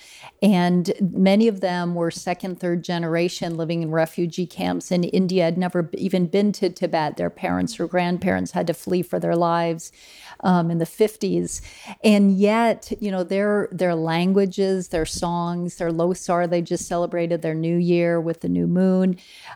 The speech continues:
Um, the way that they kept their culture alive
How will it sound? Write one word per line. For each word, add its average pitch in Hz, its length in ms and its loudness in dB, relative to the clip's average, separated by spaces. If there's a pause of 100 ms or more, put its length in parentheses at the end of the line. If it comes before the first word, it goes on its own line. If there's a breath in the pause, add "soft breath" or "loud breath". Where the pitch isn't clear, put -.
(120)
Um, 180 480 4 (280)
the 180 140 0
way 190 240 4
that 214 200 0
they 175 140 -4
kept - 480 -8
their 175 340 -2
culture 196 680 -4
alive 170 720 0